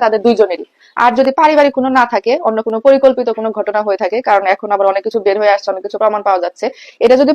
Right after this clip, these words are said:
পরিকল্পিত কিছু হয়ে থাকে, তাহলে এটা সত্যি খুবই দুঃখজনক। আমরা সেটা তদন্ত চাই এবং সঠিক বিচার চাই, এবং আমাদের বাংলাদেশের জনগণ এই ঘটনাটাকে যেভাবে নিয়েছে, আমরা চাই যে সবার সম্মুখে এই ঘটনাটার সুষ্ঠু তদন্ত এবং এর প্রকৃত কারণ সত্য উদ্ঘাটন হোক, সেটা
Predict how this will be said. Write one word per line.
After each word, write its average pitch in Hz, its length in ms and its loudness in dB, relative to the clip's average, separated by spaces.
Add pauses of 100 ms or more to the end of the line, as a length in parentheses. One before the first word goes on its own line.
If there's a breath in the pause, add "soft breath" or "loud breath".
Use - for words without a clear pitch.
পরিকল্পিত 311 400 2 (120)
কিছু 247 200 -4
হয়ে 269 160 4
থাকে, 254 200 -4
তাহলে 226 240 0
এটা 233 160 -4
সত্যি 247 240 -2
খুবই 247 200 -2
দুঃখজনক। 247 400 -2 (100)
আমরা 202 220 -2
সেটা 214 160 -2 (100)
তদন্ত 233 220 -2 (120)
চাই 226 100 2 (320 soft breath)
এবং 214 120 2 (100)
সঠিক 240 260 0
বিচার 247 220 -4
চাই, 294 180 0
এবং 220 80 -2 (100)
আমাদের 214 280 0
বাংলাদেশের 233 400 0
জনগণ 247 300 2 (160)
এই 247 60 6 (100)
ঘটনাটাকে 247 440 0 (100)
যেভাবে 240 280 2 (100)
নিয়েছে, 277 300 2 (460 soft breath)
আমরা 240 340 2
চাই 254 180 2
যে 302 40 2 (100)
সবার 254 320 2
সম্মুখে 277 360 2 (100)
এই 233 120 0
ঘটনাটার 220 440 -2 (120)
সুষ্ঠু - 260 0 (100)
তদন্ত 254 260 0 (140)
এবং 208 180 -2
এর 208 100 0
প্রকৃত 269 240 0 (120)
কারণ 247 180 2 (340 soft breath)
সত্য 311 200 0 (100)
উদ্ঘাটন 233 420 2 (100)
হোক, 285 160 4 (200)
সেটা 226 180 -2